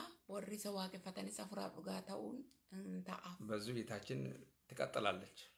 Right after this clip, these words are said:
Speaker 1: ዋቀዮ ፍገለኒ ጉዳነ ተኡ ዋቀዮ አፉራ ጀዳ ዱቢ ዋቀዮ
Speaker 2: የእግዚአብሔር ስም የተመሰገነ ይሁን።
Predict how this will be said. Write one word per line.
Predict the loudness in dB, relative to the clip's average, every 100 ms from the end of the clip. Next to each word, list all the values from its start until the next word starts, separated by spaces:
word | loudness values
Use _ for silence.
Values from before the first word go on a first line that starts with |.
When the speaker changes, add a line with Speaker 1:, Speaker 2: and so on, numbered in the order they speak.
| -20 -20 -20 -20 -20 -20 -20 -20 -20 _ -20 -20 -20 -20 -20 -20 _ _ _ -20 -20 -20 -20 -12
Speaker 1:
ዋቀዮ | -6 -2 -2 -2
ፍገለኒ | -4 -4 -2 -4
ጉዳነ | -8 -6 -6
ተኡ | -6 -6
ዋቀዮ | -4 -4 -4 -4
አፉራ | -6 -6 -4 -4
ጀዳ | -6 -6 -6
ዱቢ | -8 -6
ዋቀዮ | -4 0
Speaker 2:
የእግዚአብሔር | 0 6 8 8 6
ስም | 4 4
የተመሰገነ | 4 2 4 4 6 6
ይሁን። | 6